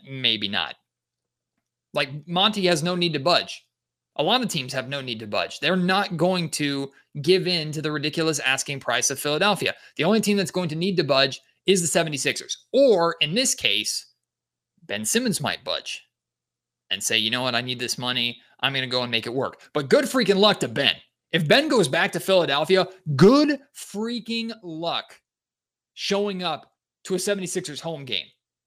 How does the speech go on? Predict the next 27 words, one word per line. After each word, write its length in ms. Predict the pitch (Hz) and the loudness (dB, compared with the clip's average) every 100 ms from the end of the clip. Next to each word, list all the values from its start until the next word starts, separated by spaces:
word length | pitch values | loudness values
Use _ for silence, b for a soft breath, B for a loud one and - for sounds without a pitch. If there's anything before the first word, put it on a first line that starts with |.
| _ | _
You 100 | 170 | -6
think 140 | 226 277 | -4 -2
they're 120 | 262 | 0
gonna 80 | 240 | 0
welcome 400 | 208 240 226 220 | 0 0 0 0
him 220 | 220 180 | 0 -2
back 280 | 185 214 208 | -2 -4 -4
with 140 | 175 | -6
cheers 360 | - 214 226 175 | -6 -6 -6 -6
and 60 | |
say, 120 | 185 | -4
"We're 120 | 180 175 | -4 -4
glad 380 | 170 175 208 | -4 0 0
we 80 | 185 | 0
worked 280 | 175 185 185 | 0 -2 -2
this 180 | 175 160 | -6 0
out"? 300 | 156 208 - b _ | 0 0 -6 b _
Hell 360 | - - 262 196 | -20 -4 0 0
no. 300 | 135 87 - _ _ _ _ _ _ _ _ - | -2 -10 -14 _ _ _ _ _ _ _ _ -4
I 60 | |
wouldn't 180 | 233 226 | -2 -2
be 40 | 180 | -4
surprised 540 | 185 - 202 208 175 | -6 -4 -4 -4 -6
if 160 | 180 - b | -8 -10 b
they're 100 | 202 | -2
gonna 120 | 208 | -2
be 220 | 180 170 | -2 -6